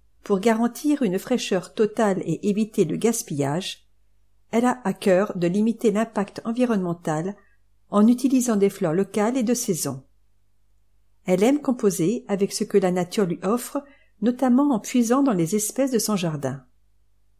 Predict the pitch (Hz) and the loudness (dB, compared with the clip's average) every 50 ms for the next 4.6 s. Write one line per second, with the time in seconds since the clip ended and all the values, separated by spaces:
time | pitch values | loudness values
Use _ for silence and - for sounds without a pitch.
0 | _ _ _ _ _ _ _ _ _ _ _ _ 196 202 190 - - 185 165 160 | _ _ _ _ _ _ _ _ _ _ _ _ -2 -2 -2 0 -2 0 0 0
1 | 151 - - 175 156 156 165 160 156 139 139 - - - 226 226 196 165 156 147 | 0 0 0 0 2 2 0 0 0 0 0 0 -2 -2 0 0 0 0 -2 -2
2 | 143 147 143 - - 208 214 208 196 165 147 147 - - 160 143 - 165 156 170 | -6 -8 -6 0 2 2 4 4 2 0 -2 -4 -4 -6 -8 -6 -4 -4 -4 -4
3 | 160 - - 170 151 - - 170 156 - 180 185 170 - - - - 147 143 147 | -6 -4 -6 -6 -8 -4 -4 -4 -2 0 -2 -2 -2 -2 -4 -4 -4 -4 -4 -2
4 | 147 143 143 143 160 175 220 247 247 226 196 | -4 -4 -4 -4 -4 -2 -2 -2 -2 -2 -6